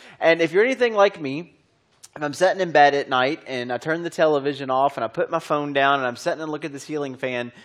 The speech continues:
sometimes my mind just starts to wander and race. And I start to think about all kinds of things and deep things and not deep things. And,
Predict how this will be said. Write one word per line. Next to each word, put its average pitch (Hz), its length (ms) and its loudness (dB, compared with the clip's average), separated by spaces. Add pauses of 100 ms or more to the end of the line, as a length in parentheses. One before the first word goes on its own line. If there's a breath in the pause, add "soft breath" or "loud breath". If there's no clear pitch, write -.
(360 soft breath)
sometimes 214 500 4
my 160 100 4
mind 151 380 2
just 139 140 -8
starts 135 260 -4
to 131 100 -8
wander 127 460 -4
and 107 240 -12
race. 95 320 -10
And 113 80 -4
I - 20 -2
start 139 200 0
to 135 40 -10
think 147 200 -4
about 135 200 2
all 135 200 6
kinds 143 420 -4
of 113 100 -8
things 113 460 -10
and 131 120 -8
deep 165 280 -8
things 127 420 -4
and 147 140 -6
not 170 280 2
deep 147 220 -8
things. 127 400 -4
And, 127 160 -8